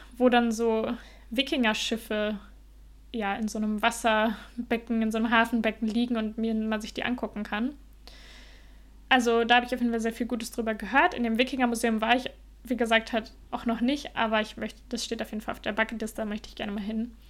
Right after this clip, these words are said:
Dann gibt es den Dyrhaven, also das schreibt man Dyrhaven mit Y und V. Und da war ich mit einer Freundin einmal, weil sie da mal in der Nähe gewohnt hat und ich wusste überhaupt nichts von diesem Ort, aber das ist richtig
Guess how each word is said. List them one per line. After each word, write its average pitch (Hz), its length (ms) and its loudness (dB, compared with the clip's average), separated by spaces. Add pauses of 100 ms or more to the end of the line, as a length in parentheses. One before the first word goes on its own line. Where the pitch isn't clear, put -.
(800)
Dann 269 260 6
gibt 262 180 -4
es 240 160 -2
den 226 420 2
Dyrhaven, 254 920 4
also - 240 -6
das 226 120 -6
schreibt 220 280 -2
man 214 320 0 (880)
Dyrhaven 254 1000 4 (480)
mit 233 220 -4 (200)
Y 220 500 0
und 214 180 -4
V. 233 560 0 (1040)
Und 247 300 4
da 247 200 8
war 254 100 8
ich 240 160 -4
mit 233 140 -2
einer 233 200 2
Freundin 311 420 4
einmal, 220 460 4
weil 233 100 4
sie 233 140 0
da 247 80 6
mal 226 180 2
in 226 60 0
der 220 100 2
Nähe 220 180 2
gewohnt 240 480 0
hat 220 180 0
und 214 120 -4
ich 226 160 -8
wusste 262 340 0
überhaupt 220 340 -2
nichts - 200 -8
von 220 140 -2
diesem 214 240 -2
Ort, 240 280 4
aber 233 120 -2
das 233 160 -6
ist - 160 -8
richtig 269 340 -2